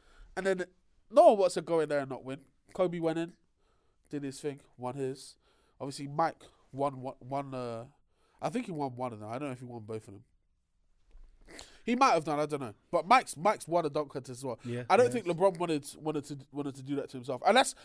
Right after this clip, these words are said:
Speaker 1: that might be one of the only bad things I'll ever say about that man. But it's, it's so true, bro, bro. C-, because the second LeBron didn't do it after a certain period of time, think about the stars after him that came, or superstars in the league that came after him.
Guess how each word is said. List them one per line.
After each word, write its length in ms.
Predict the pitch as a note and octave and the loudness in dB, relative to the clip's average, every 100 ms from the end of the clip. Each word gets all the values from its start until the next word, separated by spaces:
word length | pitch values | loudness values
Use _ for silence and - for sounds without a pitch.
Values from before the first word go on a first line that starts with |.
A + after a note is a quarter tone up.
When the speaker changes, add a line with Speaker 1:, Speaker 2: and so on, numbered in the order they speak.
| _ - | _ 4
Speaker 1:
that 220 | G3+ G#3+ | 4 4
might 160 | A3 G3+ | 0 0
be 80 | |
one 180 | F#3+ G3+ | -2 -2
of 60 | F3+ | 0
the 100 | F3 | 0
only 160 | F#3 F3+ | 0 0
bad 220 | F3+ F3 | 2 2
things 160 | E3+ D3+ | 0 -2
I'll 100 | D3 | 0
ever 140 | D3 | -2
say 120 | C#3 | -4
about 220 | C#3+ C3+ B2 | -4 -4 -6
that 140 | A#2+ | -8
man. 160 | B2 A2+ - - - | -10 -12 -20 -20 -4
But 140 | A#3 | -2
it's, 200 | C4 - | 0 -2
it's 140 | C#4+ C4 | -2 0
so 220 | F4 E4 | 0 0
true, 240 | - F4 | 2 2
bro, 180 | B3 E3+ | 6 4
bro. 300 | C#3+ D3 G#3 - | 2 0 -2 -6
C-, 60 | - | -8
because 520 | F#3+ A#3 C#4+ F#3+ - - _ _ - | -4 4 6 6 -2 -16 _ _ -6
the 80 | F#3 | -2
second 240 | F4+ C#4+ | 0 2
LeBron 340 | G3 A3+ G#3+ | 2 2 0
didn't 220 | E3+ D3 C#3+ | -6 -6 -2
do 80 | |
it 160 | D#3 G#3+ _ _ _ E3 | -2 -4 _ _ _ -4
after 160 | D#3 | -4
a 20 | D3 | -2
certain 220 | F3 C#3 | -4 -2
period 160 | D#3+ | -4
of 80 | C#3 | -4
time, 260 | D3 C#3 E3+ _ _ _ - | -6 -8 -10 _ _ _ -6
think 120 | B3+ | 4
about 180 | A#3+ E3+ | 4 4
the 80 | E3+ | -4
stars 480 | - G#3 F#3+ F3 | 4 8 8 6
after 240 | F3 E3+ D#3 | 2 2 -2
him 140 | D3 | -6
that 120 | C#3+ | -8
came, 260 | - D3 C#3+ | -6 -6 -4
or 100 | D3 | -4
superstars 500 | D3+ B3 D#3+ - F#3 | -2 -2 -2 0 0
in 60 | E3 | 0
the 60 | E3 | -6
league 160 | D3 | -6
that 100 | D3 | -6
came 160 | F3+ D#3 | -6 -6
after 220 | D#3 C#3+ | -6 -8
him. 120 | B2 | -14